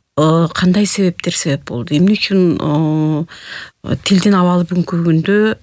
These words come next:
мындай жогорку деңгээлде деп айтууга мүмкүн эмес, э, деген, а, суроолордун үстүндө талдоо,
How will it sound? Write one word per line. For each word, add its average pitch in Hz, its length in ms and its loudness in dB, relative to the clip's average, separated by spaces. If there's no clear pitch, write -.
мындай 170 380 0
жогорку 180 360 -4
деңгээлде 180 460 0
деп 175 100 0
айтууга 175 400 -2
мүмкүн 170 400 0
эмес, 185 360 0
э, 147 300 -2
деген, 190 380 0
а, 147 260 2
суроолордун 208 800 0
үстүндө 190 720 0
талдоо, 190 680 0